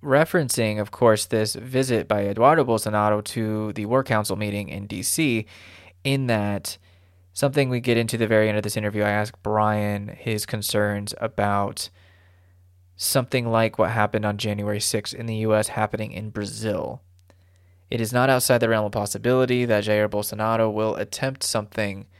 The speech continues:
like this. And one of the major concerns that Brian has is that, unlike Trump, Bolsonaro does have a good amount of support from the Brazilian military.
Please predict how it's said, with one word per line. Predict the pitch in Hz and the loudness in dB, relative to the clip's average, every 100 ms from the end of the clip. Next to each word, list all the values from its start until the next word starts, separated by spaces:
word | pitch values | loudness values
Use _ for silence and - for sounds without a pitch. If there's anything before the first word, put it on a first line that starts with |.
| _ _ - | _ _ -6
like | 107 110 107 - - _ _ _ | -2 -2 -4 -12 -20 _ _ _
this. | 87 73 - - | -4 -2 -4 -6
And | 110 107 | -8 -4
one | 117 | -4
of | 120 | -2
the | 117 | -2
major | 110 107 110 | -2 -2 -4
concerns | 107 104 - 117 107 104 104 | -6 -6 -2 0 0 -2 -2
that | 104 101 92 - _ _ - | 0 0 -2 -10 _ _ -2
Brian | 107 117 120 | 0 2 0
has | 107 104 101 101 107 - - - - - - _ _ - | 0 0 0 -2 -4 -8 -12 -20 -20 -20 -20 _ _ -8
is | 107 104 | -6 -4
that, | 110 104 101 - - | -2 0 -2 -6 -2
unlike | 123 139 127 120 | 0 2 2 0
Trump, | - 139 110 107 - - - _ _ _ _ | -2 0 0 -2 -8 -16 -20 _ _ _ _
Bolsonaro | 120 113 117 110 110 107 | 2 2 2 4 4 2
does | 113 117 117 | 4 2 2
have | 113 107 104 - | 0 2 0 -2
a | 117 | -4
good | 135 127 | 0 2
amount | 120 110 | 2 0
of | 104 | -2
support | - 123 101 | -2 2 2
from | - 104 | 0 -4
the | 104 | -4
Brazilian | 101 104 104 92 95 | -4 -4 -4 -4 -6
military. | 113 123 - - - - | -4 -4 -4 -6 -6 -8